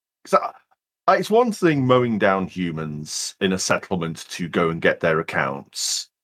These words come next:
because that's what we need. Uh, uh, but, but, like, when, when it's, like, defending a base that's on a planet li-, that, like, the Thargoids have decided that they want, and they keep coming, and, and you need to bring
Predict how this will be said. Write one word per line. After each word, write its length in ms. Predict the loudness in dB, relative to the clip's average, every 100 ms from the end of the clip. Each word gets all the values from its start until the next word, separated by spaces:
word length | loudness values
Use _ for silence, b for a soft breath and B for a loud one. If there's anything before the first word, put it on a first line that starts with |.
| _ _ _
because 420 | -14 -4 -4 0 0
that's 260 | 0 0
what 120 | -4
we 100 | -2
need. 400 | -2 -2 -6 -8 -14 _ _ _ _ -8
Uh, 120 | -6 -2
uh, 260 | 2 2
but, 360 | 0 0 0 4
but, 160 | 2 4
like, 240 | 4 2
when, 140 | 0 2
when 140 | 4 2
it's, 140 | 4
like, 200 | 2 2
defending 560 | 0 2 0 2 0 0
a 40 |
base 560 | 4 2 2 -2 -4 -2
that's 240 | -2 2
on 120 | 2 0
a 60 |
planet 480 | 0 2 2 0 -4 -4
li-, 160 | -4 -2
that, 180 | -2 2
like, 200 | 2 2
the 60 | -2
Thargoids 580 | 2 2 2 0 -4 -6
have 100 | -12
decided 400 | -4 0 0 0
that 180 | -4 -2
they 120 | -2
want, 300 | -2 -6 -8 _ _ _ 0
and 120 | 2
they 80 | 2
keep 260 | 0 -6 -2
coming, 440 | 0 0 0 -6 0
and, 280 | 2 2 0 _ _ _ _
and 120 | 0 2
you 80 |
need 180 | 2 0
to 140 | -2 0
bring 240 | 0